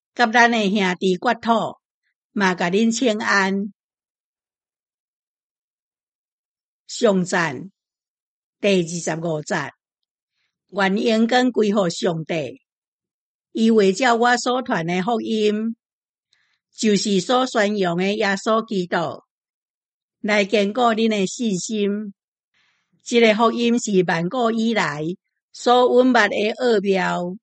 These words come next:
但已经照永远上帝的命令，通过众先知的册显明出来，要互万民知，通信来顺探。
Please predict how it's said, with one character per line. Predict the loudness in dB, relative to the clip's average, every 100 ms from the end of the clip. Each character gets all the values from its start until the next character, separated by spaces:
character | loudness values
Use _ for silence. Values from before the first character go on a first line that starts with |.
| _ _ _ _ _ _ _ _ _
但 | 2 2 2
已 | 0 2
经 | 2 2
照 | 2 2 2
永 | 2 2
远 | 2 2 0
上 | 0 0 0
帝 | -2
的 | -2 -2 0
命 | 0 -2 -2
令， | -2 -2 -2 -6 -12 _ _ _ _ _ _ _ _ _
通 | -2 0
过 | 4 4
众 | 4 2 2
先 | 2 0 0
知 | 0 0
的 | 0 0
册 | -4 -4 -4 -8 _ _ _ _
显 | -2 2
明 | 2 2 0
出 | -2
来， | -4 -4 -8 -14 _ _ _ _ _ _ _ _ 0
要 | 2 2 0
互 | 0
万 | 0 0
民 | 0 0 0
知， | 0 0 0 -2 -8 -14 _ _ _ _ _ _ _ _ -2
通 | 2 4
信 | 2 0 0
来 | 0 0
顺 | -2 -4 -4 -4
探。 | -6 -6